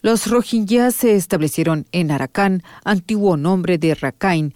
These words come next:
a finales del siglo diecinueve y a principios del veinte, durante la época colonial, cuando los británicos alentaron su traslado desde Bengala Occidental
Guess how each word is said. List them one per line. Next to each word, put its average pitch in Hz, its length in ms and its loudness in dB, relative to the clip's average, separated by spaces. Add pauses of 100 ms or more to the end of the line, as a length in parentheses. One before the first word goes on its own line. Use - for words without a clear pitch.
(140)
a 240 80 0
finales 185 500 0
del 143 140 0
siglo 156 400 -2
diecinueve 175 500 -2
y 180 140 0
a 175 60 0
principios 156 680 -4
del 160 160 -2
veinte, 160 440 -2 (360)
durante 190 320 0
la 151 100 0
época 156 360 -4
colonial, 151 520 -2
cuando 143 260 -4
los 143 140 -4
británicos 165 560 -4
alentaron 151 640 -4
su - 180 -4
traslado 147 600 -4
desde 147 340 -2
Bengala 147 560 -2
Occidental 226 560 -2